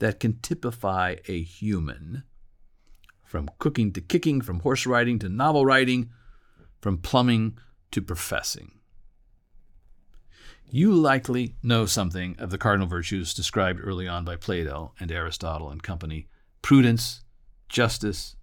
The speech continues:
temperance, and fortitude. These are the anthropological virtues that chart the potential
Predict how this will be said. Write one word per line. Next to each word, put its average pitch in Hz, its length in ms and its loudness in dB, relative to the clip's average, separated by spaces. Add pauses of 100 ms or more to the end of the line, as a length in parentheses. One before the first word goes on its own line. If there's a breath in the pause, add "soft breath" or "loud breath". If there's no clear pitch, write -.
(180)
temperance, 95 580 -4 (200)
and 82 120 -10
fortitude. 87 720 -4 (560 soft breath)
These 156 480 4
are 131 240 2
the 110 340 0 (120)
anthropological 131 840 4
virtues 107 520 0
that 95 160 -8
chart 120 380 0
the 107 60 -4
potential 113 640 -4